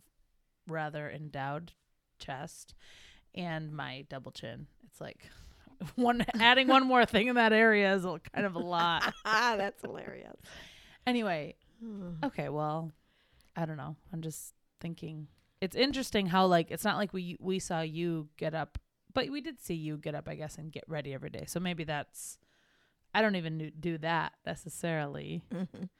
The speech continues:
Speaker 1: if
Speaker 2: Yeah.
Speaker 1: I'm just home. Like, I would never stop at your house and you're like, "Your hair is not done," for instance.
Speaker 2: Mm-hmm. Right.
Speaker 1: And if you do, you, it's
Speaker 2: Yeah, I'm very much, always have been a sort of a,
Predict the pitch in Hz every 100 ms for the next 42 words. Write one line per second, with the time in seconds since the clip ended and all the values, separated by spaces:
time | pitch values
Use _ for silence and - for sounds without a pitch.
0 | _ _ _ _ _ 262 285 175 170 160
1 | - 170 131 131 - _ 180 190 226 233
2 | 214 208 208 - 190 - 139 160 160 143
3 | - 147 151 147 143 139 - - 151 165
4 | 147 139 143 85 123 120 139 - 139 127
5 | 147 - - _ - 175 156 - - _
6 | 196 - _ _ _ _ _ _ _ _
7 | - 165 156 165 160 165 156 151 151 -
8 | - 156 139 - 151 - - - _ _
9 | _ - _ _ - 127 - 190 220 240
10 | 247 - - 185 180 - 165 175 208 -
11 | 147 - - 180 165 -